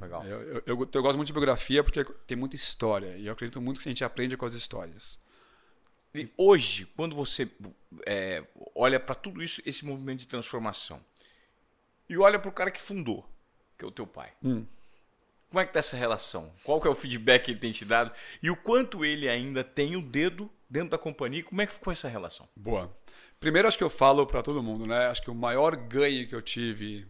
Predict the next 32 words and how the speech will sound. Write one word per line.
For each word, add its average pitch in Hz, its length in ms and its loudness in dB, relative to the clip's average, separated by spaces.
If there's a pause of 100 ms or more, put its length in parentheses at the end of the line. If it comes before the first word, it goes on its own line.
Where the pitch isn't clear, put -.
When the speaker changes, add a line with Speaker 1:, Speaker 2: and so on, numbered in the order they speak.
(140)
Speaker 2:
é, 110 340 -10
nesses 107 360 -10
anos 117 160 -4
de 123 60 -4
Aramis 113 540 -4
é 120 240 0
a 117 120 -2
amizade 117 500 -2
que - 60 -6
eu 120 80 -4
criei 110 280 -8
com 107 160 -12
ele. 87 160 -16 (320)
Speaker 1:
É. 104 160 -8
Speaker 2:
A 87 100 -12 (380)
gente - 80 -10
trabalhou 117 240 0
dez 104 320 -4
anos 107 180 -10
todo 110 220 -16
dia 104 160 -10
juntos. - 360 -16
Speaker 1:
Você 113 200 -2
é 127 60 2
filho 98 220 -6
único? 147 460 -12
Speaker 2:
Não, 107 120 -4
eu 95 40 -6
tenho 98 140 -10
uma 113 80 -6
irmã. 104 180 -10 (300)
Speaker 1:
Tá. - 200 -14